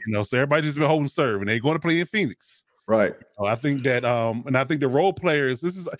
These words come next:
Speaker 1: ironic to say the least, because you figure, like, you know, you should be able to play good in any arena at this point. But the role players for the Suns play much better in Phoenix than they do on the road. And I think that's been a difference. I think there's been a difference for both sides. Like,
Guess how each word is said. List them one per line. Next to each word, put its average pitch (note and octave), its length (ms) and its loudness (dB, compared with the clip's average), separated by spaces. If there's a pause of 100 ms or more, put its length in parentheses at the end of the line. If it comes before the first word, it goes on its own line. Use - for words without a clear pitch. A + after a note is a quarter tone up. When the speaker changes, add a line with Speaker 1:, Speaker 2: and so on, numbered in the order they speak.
(260)
Speaker 1:
ironic D#3+ 540 2
to D3+ 100 0
say E3 160 0
the C#3+ 60 0
least, C#3+ 240 0
because B2 180 -4
you C3+ 140 0
figure, D#3+ 240 -2
like, B2+ 260 0
you C3+ 120 -4
know, B2 80 2
you A#2+ 180 -2
should C3 140 -2
be C3 60 4
able A#2+ 100 0
to - 40 -18
play C3 140 2
good B2 400 -2
in B2 220 -2
any C#3+ 180 2
arena A2+ 360 -2 (260)
at A2+ 100 -2
this A2+ 160 -2
point. G2 340 -6
But B2 260 0 (360)
the B2+ 80 -2
role F#3+ 240 4
players G3 240 2
for - 80 -4
the C#3+ 60 0
Suns D#3 280 0
play D3 140 0
much C3 240 0
better B2 240 2
in A2 120 0
Phoenix G#2+ 340 -4
than A#2 80 -2
they G#2+ 80 0
do A2 240 -2
on G#2+ 100 0
the G2 80 -2
road. F#2+ 240 -2 (380)
And B2 60 6
I B2 40 2
think C3+ 140 0
that's B2 120 0
been C3 140 -2
a A2+ 40 -2
difference. - 380 -4
I C3 80 2
think G3+ 120 -2
there's F3 120 2
been D#3+ 140 0
a D#3 60 0
difference D3+ 220 0
for C#3+ 100 0
both F#3 180 4
sides. G2 260 0
Like, A#2 220 0